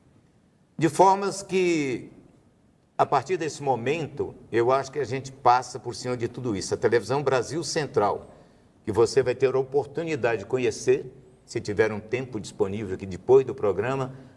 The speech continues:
conhecer o tamanho do que é isso aqui e a maneira como ela age hoje, dentro do seu jornalismo, quer político, quer esportivo,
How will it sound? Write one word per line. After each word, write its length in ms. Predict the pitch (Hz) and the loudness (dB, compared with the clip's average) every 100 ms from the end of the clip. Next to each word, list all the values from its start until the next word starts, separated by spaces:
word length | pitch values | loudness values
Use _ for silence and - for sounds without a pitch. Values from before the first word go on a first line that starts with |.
| _ | _
conhecer 440 | 117 117 107 - 123 | -2 2 2 2 0
o 60 | |
tamanho 540 | 120 113 104 127 160 127 | 2 -2 -2 -2 -2 -6
do 80 | |
que 100 | - | 4
é 80 | 110 | 6
isso 220 | 104 - | 6 0
aqui 400 | 85 - 123 135 - - - - | -8 -6 -6 -6 -12 -20 -14 0
e 80 | |
a 40 | 113 | 0
maneira 460 | 123 107 127 160 | 0 0 0 2
como 260 | 127 113 110 | 0 0 -2
ela 380 | 101 95 95 131 | -2 0 -2 -2
age 220 | 127 - - - _ _ _ _ _ - | -4 -12 -20 -20 _ _ _ _ _ 6
hoje, 480 | 139 147 - - - - | 6 6 0 -14 -18 -16
dentro 360 | 95 135 139 | 0 0 0
do 100 | 120 | -8
seu 220 | 110 127 110 | -2 0 2
jornalismo, 760 | 120 120 104 92 135 139 92 | 0 -2 -4 -4 -4 -2 -4
quer 240 | 80 120 113 | 0 0 0
político, 720 | - 98 127 - - - - - _ _ _ | -4 -6 -6 -8 -14 -20 -20 -20 _ _ _
quer 220 | 131 131 | 4 4
esportivo, 800 | 120 - 104 - - 165 104 | 0 -2 -4 -2 -4 -4 -4